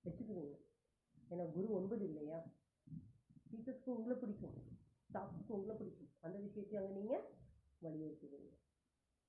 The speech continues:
இப்ப அடுத்தது பத்தாம் இடம், தொழிலுக்கு வரலாம். இப்ப தொழில் ஸ்தானம் பாத்தீங்கன்னா, சனி பகவானா வர்றார். பத்து, பதினொன்னு. தொழில் ஸ்தானாதிபதியும் அவர்தான், உங்களுக்கு,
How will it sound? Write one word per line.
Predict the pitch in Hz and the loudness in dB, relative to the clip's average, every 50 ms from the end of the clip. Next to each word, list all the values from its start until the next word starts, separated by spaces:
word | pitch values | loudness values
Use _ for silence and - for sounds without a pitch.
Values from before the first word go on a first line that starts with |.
| _ _ _ _ _ _ _ _ _ _ _ _ _ _ _ _ _ _ _ | _ _ _ _ _ _ _ _ _ _ _ _ _ _ _ _ _ _ _
இப்ப | 254 226 - 269 | -10 -2 0 2
அடுத்தது | 226 220 220 285 285 - 294 226 269 247 269 349 - - - _ _ _ _ _ _ _ _ _ _ _ _ _ _ | 2 4 4 2 0 0 0 2 4 4 4 2 0 -6 -14 _ _ _ _ _ _ _ _ _ _ _ _ _ _
பத்தாம் | 233 226 - 254 254 214 | -8 -2 0 0 2 4
இடம், | 185 180 165 - - | 4 4 2 2 2
தொழிலுக்கு | 208 220 226 214 202 - | 2 6 6 6 6 6
வரலாம். | 160 147 156 143 147 - - - - _ | 2 0 0 -2 -4 -6 -10 -12 -18 _
இப்ப | - 220 | -4 0
தொழில் | 214 240 240 269 330 330 320 | 4 6 6 6 6 6 4
ஸ்தானம் | 302 294 247 233 226 214 196 | 0 0 2 2 4 4 4
பாத்தீங்கன்னா, | 170 160 170 170 170 180 190 175 160 170 - - - _ _ _ _ _ _ _ _ | 4 4 2 2 4 4 4 2 0 0 -4 -8 -14 _ _ _ _ _ _ _ _
சனி | - 220 220 254 | 2 4 4 6
பகவானா | 254 269 214 190 185 165 160 151 151 160 156 | 6 4 4 4 2 2 0 0 0 -2 -2
வர்றார். | 147 139 147 139 - - - _ _ _ _ _ _ _ _ _ _ _ _ _ _ _ _ _ _ _ _ _ | -2 -4 -4 -6 -8 -10 -16 _ _ _ _ _ _ _ _ _ _ _ _ _ _ _ _ _ _ _ _ _
பத்து, | - 190 180 - - 160 | -2 -2 -2 0 -4 -4
பதினொன்னு. | - - 165 160 160 160 156 151 147 - - | -2 0 0 0 0 0 -2 -2 -4 -4 -2
தொழில் | 185 185 196 220 214 214 - | 0 0 2 2 0 0 0
ஸ்தானாதிபதியும் | 214 196 196 196 190 185 180 185 175 190 196 190 | 0 2 2 2 0 0 0 0 0 2 2 2
அவர்தான், | 185 185 190 202 214 269 349 - - - - _ _ _ _ _ | 2 2 2 2 0 0 -2 -2 -6 -12 -20 _ _ _ _ _
உங்களுக்கு, | 208 208 202 190 180 185 - 285 403 440 - | 2 4 4 4 4 4 2 2 2 0 -4